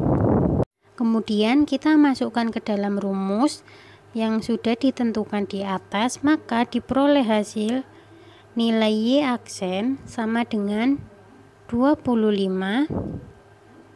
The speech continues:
per dua A pangkat tujuh per dua ditambah dengan lima belas A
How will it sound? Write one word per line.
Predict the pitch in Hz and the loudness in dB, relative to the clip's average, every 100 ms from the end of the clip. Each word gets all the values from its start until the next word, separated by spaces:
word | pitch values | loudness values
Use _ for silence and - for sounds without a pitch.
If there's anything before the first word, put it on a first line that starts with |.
| - - | -16 -4
per | 262 247 202 185 - - - - - - - - - | 0 2 0 -6 -12 -12 -16 -20 -20 -20 -20 -20 -6
dua | 240 277 294 262 | 2 4 4 4
A | 240 240 | 4 4
pangkat | 247 226 214 202 202 202 202 - - - - - - - - | 2 0 -2 -2 0 -2 -2 -12 -20 -20 -20 -20 -20 -20 -14
tujuh | - 117 - - | -4 -2 -2 -6
per | - - - | -4 -4 -4
dua | - 180 190 202 254 339 349 - - - - - - - - - - | -8 -2 0 0 0 0 0 0 -4 -8 -14 -20 -20 -20 -20 -20 -14
ditambah | - 294 294 247 220 202 - | -2 0 2 0 0 -4 -4
dengan | 202 190 196 254 277 - - - - | -4 -2 0 0 -2 -8 -18 -20 -14
lima | 226 226 262 311 | -2 2 4 4
belas | 302 - 208 196 196 | 2 0 0 0 -2
A | 233 214 202 226 285 | -6 -4 -2 -2 -4